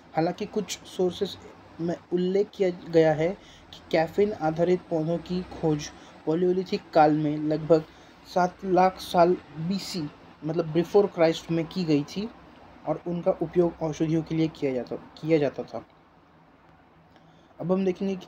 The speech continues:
कैफीन काम किस तरह करता है। कैफीन जो है वो methyl xanthin क्लास में आता है according to pharmacology। जब हम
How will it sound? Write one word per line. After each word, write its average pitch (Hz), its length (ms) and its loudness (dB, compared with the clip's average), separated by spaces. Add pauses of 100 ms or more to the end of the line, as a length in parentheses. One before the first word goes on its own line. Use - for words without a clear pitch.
कैफीन 196 400 -6 (220)
काम 180 300 -2
किस - 300 -10
तरह 160 200 0
करता 139 380 -6
है। 131 140 -14 (920)
कैफीन 214 360 -4
जो 214 100 -2
है 208 80 2
वो 220 260 0 (840)
methyl 190 440 -2
xanthin 175 540 -2 (160)
क्लास 175 300 -2
में 170 120 0
आता 165 220 -2
है 180 200 -2
according 156 420 -6
to - 40 -14 (100)
pharmacology। 156 640 -4 (440)
जब 185 140 -2
हम 202 240 -4